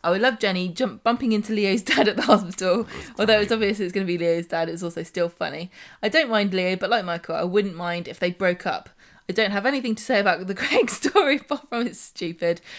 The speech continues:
Speaker 1: And if Craig is going to not tell anyone, can we please put the story to bed? Also, the Emma Efit was so bad, I could do a better job d-, drawing an Efit. I did quite like Ted's grandson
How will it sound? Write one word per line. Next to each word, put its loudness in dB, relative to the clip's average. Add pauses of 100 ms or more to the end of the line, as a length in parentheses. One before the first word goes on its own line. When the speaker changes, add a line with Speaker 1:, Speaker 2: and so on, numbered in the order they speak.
(160)
Speaker 1:
And -4
if -6
Craig 2
is -4
going 2
to -6
not -2
tell -4
anyone, -4
can -8
we -4
please -2
put -14
the -16
story -2
to -10
bed? 0 (340)
Also, 2
the 0
Emma 2 (280)
Efit -2
was -6
so 4
bad, 2
I -2
could -6
do -2
a -4
better -6
job -4
d-, -18 (220)
drawing -2
an -10
Efit. -12 (500)
I -2
did -2
quite -4
like 0
Ted's -4
grandson -2